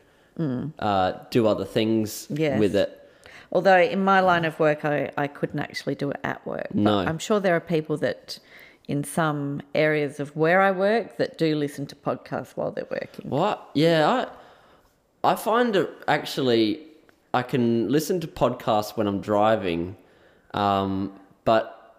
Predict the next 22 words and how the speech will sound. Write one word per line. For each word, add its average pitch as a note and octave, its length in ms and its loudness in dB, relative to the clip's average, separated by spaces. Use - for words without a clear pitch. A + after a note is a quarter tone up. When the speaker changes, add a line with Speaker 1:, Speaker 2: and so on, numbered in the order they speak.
Speaker 2:
sometimes D3 640 -2
even B2 240 4
a A2 80 2
task A2 440 -2
like G#2 160 2
the F2+ 80 -4
dishes, G#2 720 -4
if A#2 180 -2
I, A2+ 120 2
<laughs> - 220 -14
if - 480 2
I D3 140 6
go D3 160 6
to C#3+ 100 4
do C#3 200 6
the B2 80 2
dishes B2 400 2
and A2+ 160 2
listen B2 280 2
to D3 180 4
a A2 80 2
podcast, A2 760 0